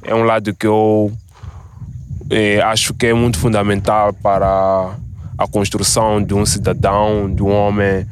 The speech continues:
de um líder para o futuro, para poder dirigir o que for, família, nação, por aí em diante. Então, eu associei o conceito skate educação como forma de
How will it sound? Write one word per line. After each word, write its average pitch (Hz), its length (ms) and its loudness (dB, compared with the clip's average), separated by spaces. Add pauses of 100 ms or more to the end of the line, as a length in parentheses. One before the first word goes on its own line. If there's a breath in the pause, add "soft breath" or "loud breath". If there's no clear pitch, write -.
(460 loud breath)
de 104 140 -4
um 117 140 4
líder 110 520 0
para 98 360 2
o 95 100 -2
futuro, 104 540 -2
para 98 120 0
poder 101 440 0
dirigir 98 560 0
o 98 100 0
que 107 140 0
for, 101 400 0
família, 92 840 0
nação, 95 680 -4
por 95 120 -4
aí 98 120 0
em 95 80 -2
diante. 95 380 0 (680 loud breath)
Então, 101 1040 0 (200)
eu 117 360 2
associei 113 500 0
o 120 100 0
conceito 117 500 -4
skate 117 400 -4
educação 120 840 -2 (560 soft breath)
como 160 180 0
forma 147 460 0
de 117 840 0